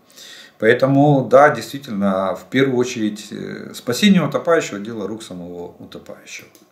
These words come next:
Очень переживаем за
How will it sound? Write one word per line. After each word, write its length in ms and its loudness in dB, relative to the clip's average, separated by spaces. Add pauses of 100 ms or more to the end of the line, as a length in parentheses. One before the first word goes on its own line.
(2250)
Очень 400 4
переживаем 640 6
за 440 8